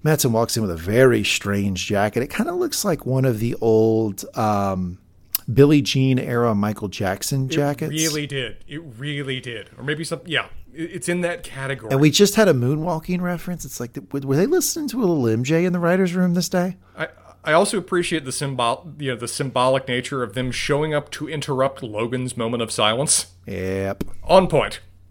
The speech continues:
Speaker 1: <sighs> So good. Anyway, V I P in the house, Mister Matsson. "You don't get my sister's triplex in the deal." Matsson jokes that they haven't closed the deal yet. Uh, it, it doesn't seem a lot of love between these two.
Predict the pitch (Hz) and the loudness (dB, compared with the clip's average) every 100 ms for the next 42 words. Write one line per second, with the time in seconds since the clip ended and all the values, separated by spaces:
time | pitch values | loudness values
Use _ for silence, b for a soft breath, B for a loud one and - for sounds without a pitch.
0 | - - B B B B B - - 107 | -20 -20 B B B B B -14 -8 -6
1 | 98 98 98 92 b b b b b b | -6 -4 -4 -4 b b b b b b
2 | b - - 135 156 151 135 165 190 180 | b -20 -10 -2 2 4 6 8 8 10
3 | 214 202 196 214 240 233 226 143 135 104 | 10 10 10 12 10 10 6 2 -4 -4
4 | 95 98 - 98 - - - 127 127 131 | -6 -8 -10 -12 -16 -18 -16 -6 -4 -2
5 | 120 - 139 143 147 117 - 151 160 127 | -4 -6 -6 -6 -6 -6 -4 -4 -4 -4
6 | 104 - 104 98 165 147 123 110 - 120 | -4 -4 -2 2 4 6 4 0 -2 -4
7 | 110 - 101 92 - - b b b b | -4 -6 -8 -8 -12 -14 b b b b
8 | b b - 131 131 123 107 113 127 127 | b b 0 0 0 -4 -2 0 -2 -2
9 | - 123 110 98 107 139 131 117 117 113 | 0 0 0 -6 0 2 2 2 2 0
10 | 113 - 120 117 127 120 117 120 120 123 | -4 -8 -10 -6 -4 -2 -2 -2 -6 -8
11 | 127 131 156 147 160 139 131 110 104 117 | -8 2 2 2 0 0 0 0 -6 -4
12 | 110 104 101 98 92 87 101 - 87 92 | -2 0 -2 -2 -6 -2 0 0 -2 -8
13 | - 95 | -10 -10